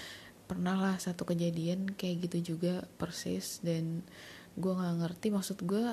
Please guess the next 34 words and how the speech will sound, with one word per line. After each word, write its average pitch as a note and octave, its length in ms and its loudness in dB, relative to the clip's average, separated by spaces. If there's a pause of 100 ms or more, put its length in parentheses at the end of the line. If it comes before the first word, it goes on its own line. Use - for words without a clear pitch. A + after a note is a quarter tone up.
(120)
gue G#3 160 2
tipe G#3+ 180 2
orang G3+ 240 4
yang G3 240 2
kalau F3 240 2
misalkan F#3 320 2
memang F3 380 2
lo G3+ 280 2 (1120)
lagi F#3 480 0
nggak F3+ 220 0
mau F3 420 4
gitu F#3+ 240 0
ya, E3+ 240 2
lagi E3+ 320 2
nggak E3 100 0
mau E3+ 140 2
nemenin E3+ 400 2
gue, G3 340 2 (140)
atau E3+ 320 0
lagi E3 240 0
nggak E3+ 240 2
bisa, G3 560 -2
atau F3 240 -4
lagi E3 400 0 (720)
apapun, F3 640 2 (560)
menurut G3 320 4
gue B3+ 80 4
mendingan C#4 400 4
lo D4 80 4
bilang F3 320 6
aja F#3+ 480 4
daripada F3 480 2
lo G#3 80 2
mengiyakan. F3 1120 0